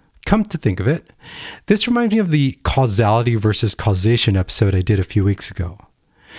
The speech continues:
So if you recall, when we look at two related events, there is a tendency, or let's just say,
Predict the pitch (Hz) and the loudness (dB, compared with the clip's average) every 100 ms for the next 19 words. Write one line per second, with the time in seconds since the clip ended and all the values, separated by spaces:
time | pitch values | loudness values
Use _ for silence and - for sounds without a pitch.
0 | - - - - 175 240 240 143 113 135 | -18 -18 -2 0 0 -2 0 0 2 2
1 | 147 135 123 139 139 131 - - 147 135 | 2 2 2 0 0 -2 0 0 2 2
2 | 135 147 175 151 80 95 - - - 143 | 2 0 0 0 -2 -4 -6 -8 0 0
3 | 143 143 135 - - 165 156 123 135 123 | 2 0 -2 -4 0 2 2 0 0 0
4 | 117 - 131 117 113 147 - 104 - 95 | -2 -2 0 2 2 0 0 -2 0 -2
5 | 90 | -2